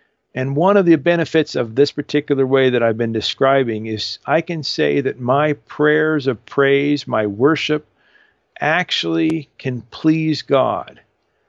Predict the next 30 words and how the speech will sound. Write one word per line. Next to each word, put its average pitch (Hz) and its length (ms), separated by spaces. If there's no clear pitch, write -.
I'm 139 220
actually 156 640
affecting 156 800
the 127 100
God 143 640
of 113 220
the 117 100
universe 113 920
when 123 220
I 123 240
praise 113 640
God. 90 560
Yes, 147 400
I'm 139 160
also 123 540
maybe 123 320
reminding 120 560
myself 117 540
of 117 80
what 117 180
I 113 100
think 117 260
God's 113 320
attributes 117 600
are, 95 320
but 120 440
because 123 380
God 131 440
is 113 160
relational, 123 840